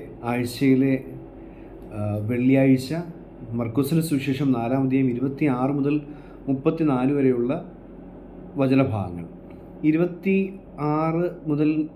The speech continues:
ഇരുപത്തിയൊമ്പത് വരെയുള്ള ഭാ-, ഭാഗങ്ങളിലായിട്ട്, ആ, ഈ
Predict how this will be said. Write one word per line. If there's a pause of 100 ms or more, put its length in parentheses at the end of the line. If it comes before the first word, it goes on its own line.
(160)
ഇരുപത്തിയൊമ്പത്
വരെയുള്ള
ഭാ-, (200)
ഭാഗങ്ങളിലായിട്ട്, (680)
ആ, (1040)
ഈ